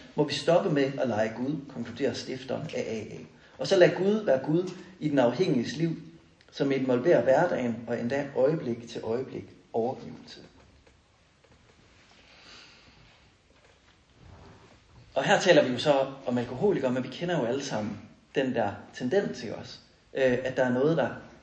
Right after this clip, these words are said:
der kan spise os. Øh, og derfor så har vi jo alle sammen brug for at lære, at vi ikke er Gud. Og, øhm, vejen derhen, det er jo ligesom at anerkende,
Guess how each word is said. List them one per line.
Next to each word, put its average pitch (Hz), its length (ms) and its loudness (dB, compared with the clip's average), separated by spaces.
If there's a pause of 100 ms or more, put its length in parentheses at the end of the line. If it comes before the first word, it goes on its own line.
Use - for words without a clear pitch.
(100)
der 127 60 -8
kan - 120 -10
spise 190 400 -4
os. - 200 -12 (160)
Øh, 123 280 -2
og 131 80 -2
derfor 170 220 0
så 160 100 -4
har 165 100 -4
vi 156 60 -4
jo 151 80 2
alle 175 220 2
sammen 147 180 -4
brug 151 160 -4
for 143 100 0
at 127 60 2
lære, 135 380 2 (400)
at 131 260 4 (840)
vi 127 100 -8
ikke 143 200 4
er - 60 0
Gud. - 240 -8 (1800)
Og, 135 380 6
øhm, 120 440 0 (460)
vejen 165 260 4
derhen, 147 280 0 (320)
det 156 100 -2
er 147 60 2
jo 147 60 2
ligesom 151 280 -4 (140)
at 120 120 2
anerkende, 135 540 0